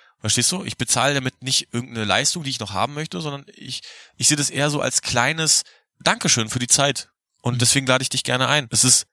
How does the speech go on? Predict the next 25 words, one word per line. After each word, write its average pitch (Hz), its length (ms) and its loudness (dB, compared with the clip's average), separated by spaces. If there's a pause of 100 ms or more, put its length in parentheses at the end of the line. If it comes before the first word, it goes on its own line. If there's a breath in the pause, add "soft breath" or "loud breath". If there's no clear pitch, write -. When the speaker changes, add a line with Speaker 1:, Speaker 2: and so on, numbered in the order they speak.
Speaker 1:
n-, 147 260 -10
da 127 120 -6
keine, 131 180 4
ist 123 100 2
keine 117 140 0
Schuld 196 680 4
zwischen 156 300 2
dir 160 180 -4
und 156 80 -6
mir 151 120 -2
oder 139 80 -2
sonst 147 180 -4
irgendwas 143 180 -6
da, 143 120 -4 (360 loud breath)
sondern - 180 -8
einfach 135 160 -4
so, 120 60 -4
dass 107 80 -4
ich 135 120 -2
sage, 127 180 -4
hey, 170 160 -4 (840)
danke 139 160 -8
für 135 60 -8
deine 127 160 -2
Zeit, - 320 -4